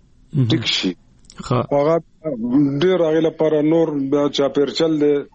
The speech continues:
Speaker 2: د هغه لایف سټینډرډ یا معیار د ژوند چې دی،
Speaker 1: مهم.
Speaker 2: آ، خوراک چې دی، دا ډېر شیان هغې سره بیا شمېرل کیږي.
Speaker 1: مهم.
Speaker 2: نو په هغې کې دا امکان هم شته چې بعضې خلک ترې نه مکمل صحت یاب شي.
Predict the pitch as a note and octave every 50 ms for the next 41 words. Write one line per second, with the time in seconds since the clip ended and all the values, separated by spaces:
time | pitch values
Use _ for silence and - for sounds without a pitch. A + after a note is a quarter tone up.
0 | _ _ _ _ - - - C3+ C3+ C3 C#3 D3 D3 D3 D3 C#3+ C#3 C#3 D3 D3+
1 | C#3+ - - - - - D#3 D#3+ D#3 D3 D3 C#3+ C3 C3 C#3 C3 C3 C3 C3 C3
2 | C3+ C#3 C#3 C#3 B2 C3 B2+ A#2 G2+ A#2+ D3+ D#3+ D#3+ C#3+ - D3+ C#3 B2+ C3+ C3
3 | B2 - - C#4 F3+ D3 C3+ C3 C3+ B2+ A2+ - _ - B2 B2 B2+ - _ -
4 | - - - _ - C3+ C3 C3+ C#3 D3+ D#3 D3 - - C#3+ C#3+ C#3 D3 C#3 D3+
5 | D#3+ D#3+ D#3 E3+ D3+ C3 - D#3+ D#3+ D3 C#3 C3+ B2+ C#3 B2+ - C3+ B2+ B2+ A#2+
6 | B2 A2+ G#2 - A#2+ A#2+ A#2+ A2+ A#2 A#2 G#2 - - E3 F3 D#3 C3+ C3+ A#2 -
7 | - - - _ - D3+ C#3+ B2+ C3 B2+ C3 C3+ C3+ C3+ - C3+ C3 C3 - D3
8 | - _ - C#3+ D3 D3+ - G2+ A2+ A#2+ C#3 D3 D3+ D3+ C#3+ C#3 C3+ C3 C#3+ C#3+
9 | C#3 C#3+ C3 A2 - D3+ C#3 B2 B2+ A#2 B2+ B2+ A#2+ A#2+ A2 - B2+ B2+ A#2+ -
10 | - C3+ C#3 C#3 B2+ A#2+ A2+ G#2 - A#2 A#2 A#2+ A#2+ A2 - - A2 F#2+ F#2+ F#2
11 | F#2+ F#2+ F2+ E2 - - - -